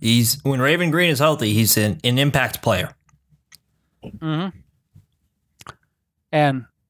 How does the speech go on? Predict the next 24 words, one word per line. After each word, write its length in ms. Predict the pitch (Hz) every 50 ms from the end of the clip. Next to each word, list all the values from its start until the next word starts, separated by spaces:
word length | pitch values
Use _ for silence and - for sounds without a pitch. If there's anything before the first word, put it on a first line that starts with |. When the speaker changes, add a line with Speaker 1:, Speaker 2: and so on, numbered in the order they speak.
| _ _ _ _ _ _ _
Speaker 2:
you 80 | - - - - - _ -
know, 80 | 143 131
beyond 320 | 143 156 156 151 147 143
that, 160 | 147 143 139
of 100 | 135 127
course, 240 | - - 160 143 -
you've 120 | 151 131 143
also 260 | 143 143 - - 151
got, 340 | 135 151 139 135 - - 151
uh, 180 | 139 139 143 -
you've 160 | - 165 151 -
got 200 | - 156 143 -
Josh 280 | - 156 151 147 -
Jackson 480 | - 170 156 160 156 - - 165 160 - - - - _ _ - - - - - _
and 260 | - 165 180 202 214 196
you've 200 | 190 165 151 -
got 240 | - 170 175 -
Kadar 340 | - - 165 170 170 170 151
Holman. 360 | - 175 208 254 226 - - - - - - - _ _ _ - - - - - _ _ _ -
Speaker 1:
Yeah. 300 | 131 127 117 - - - - - - - - - _ _ - - - - - _ _ - - - - - - - - - _ - _ _ _ _ _ _ _ _ - 359 233 - _ _ - _ -
Speaker 2:
Al-, 240 | 160 156 156 165 - -
along 400 | 165 151 151 151 151 147 147 151
with, 260 | 147 143 - _ -
uh, 280 | 143 135 131 135 135